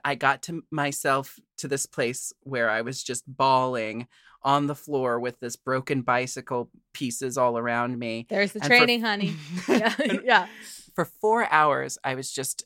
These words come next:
Speaker 1: um, you know, sitting on the floor, playing my mom, sobbing.
Speaker 2: <gasps>
Speaker 1: Um, and the whole
Speaker 2: Oh.
Speaker 1: scene was cut from the, <laughs> cut from the film.
Speaker 2: Oh my God. By the way, the therapy of playing one's own mother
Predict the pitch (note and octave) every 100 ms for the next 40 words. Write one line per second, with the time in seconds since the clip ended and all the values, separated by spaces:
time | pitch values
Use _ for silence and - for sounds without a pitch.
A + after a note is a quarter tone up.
0 | - C3+ A#2+ A#2 A2+ C3 _ _ _ _
1 | _ _ - C#3 B2 A2+ B2 - - D3
2 | C#3+ C#3+ C3+ C3+ D#3 C#3+ D3 C#3+ B2 B2
3 | - C#3 C3 C#3 C3+ C3 A#2 A#2 B2 -
4 | C3+ A#2 A2+ A2 A2 B2+ A3+ B3 A#3+ G#3+
5 | G3 D3 C#3 C3 C3+ - D#3+ D3 C#3 D#3+
6 | C#3+ - C#3 C3 C3 - D#3+ - _ -
7 | B2+ B2 B2 A#2+ - A#3 G#3 F3+ B3+ -
8 | C#4 - E4 E4 - E4+ - D#4+ - -
9 | D#4+ C#4+ A#3 G#3+ - A3+ A3+ A#3+ B3+ C4
10 | C#4 C4 A#3+ A3+ A#3 G#3 - C#4+ C#4+ C4
11 | G#3 G3 A#3+ - G3 G3+ C4 A#3 F#3+ F#3
12 | F3+ F3+ F#3 F3+ F3 F#3 - - E3+ D#3+
13 | E3 E3 A2+ -